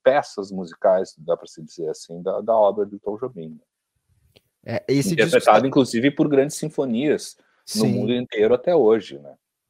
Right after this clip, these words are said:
Speaker 2: Sim, sim, e esse disco, a título de informação, depois sai nos Estados Unidos também, mas aí com o nome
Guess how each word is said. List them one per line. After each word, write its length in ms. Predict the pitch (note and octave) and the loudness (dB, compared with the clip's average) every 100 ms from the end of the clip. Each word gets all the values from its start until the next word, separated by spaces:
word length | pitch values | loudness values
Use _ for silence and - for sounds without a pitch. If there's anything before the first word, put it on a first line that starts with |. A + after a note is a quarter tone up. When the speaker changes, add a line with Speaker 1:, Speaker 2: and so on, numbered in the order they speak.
| _ _ _ _ _ | _ _ _ _ _
Speaker 2:
Sim, 260 | - C#3+ D3 | -12 -8 -8
sim, 220 | D3+ D#3 | -6 -2
e 100 | C#3 | 0
esse 200 | C#3 F3 | 0 -2
disco, 480 | D3 E3+ G3 E3+ A#2+ | -6 -4 0 -2 -2
a 100 | A2 | -8
título 380 | A2 - - C3 | -6 -6 -4 -4
de 100 | A#2 | -4
informação, 520 | A#2 A#2+ A#2 A2 B2+ | -4 -4 -4 -4 -6
depois 340 | C3 B2 B2+ C3 | -6 -2 -4 -2
sai 360 | - B2+ D3 | 0 2 2
nos 200 | D3 B2 | 0 -4
Estados 420 | A2+ - A2 G#2+ A2+ | -6 -6 -6 -6 -8
Unidos 340 | A2 A2+ - | -8 -8 -8
também, 360 | A#2+ A2+ B2 C#3 - - - _ B2+ | -6 -4 -4 -8 -14 -20 -20 _ -2
mas 220 | B2 A#2 | 0 4
aí 320 | C3 B2+ C3+ | 4 4 0
com 340 | - D3 C#3 | -4 -4 -2
o 40 | C3+ | -2
nome 440 | C3 C3 C3 B2+ | -2 -2 -2 -6